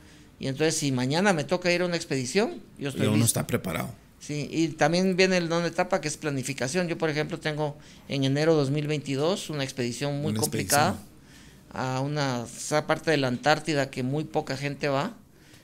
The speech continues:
Speaker 1: es a subir el volcán más alto de ese continente que se llama Sidley,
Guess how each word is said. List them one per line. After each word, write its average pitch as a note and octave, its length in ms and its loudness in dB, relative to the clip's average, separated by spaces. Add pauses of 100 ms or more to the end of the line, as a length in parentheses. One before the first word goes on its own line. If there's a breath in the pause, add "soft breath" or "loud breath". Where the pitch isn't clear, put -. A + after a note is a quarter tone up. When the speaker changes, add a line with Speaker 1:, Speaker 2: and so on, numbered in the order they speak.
(100)
Speaker 1:
es C3+ 160 -4
a D3 60 -2
subir C#3+ 260 0
el C3 280 0
volcán C#3 420 -2
más C#3+ 160 0
alto D#3 220 0
de D3 80 2
ese D#3+ 140 -4
continente D3+ 580 -4
que C3+ 120 -10
se A#2+ 120 -6
llama A#2+ 200 -4
Sidley, A#2+ 540 -4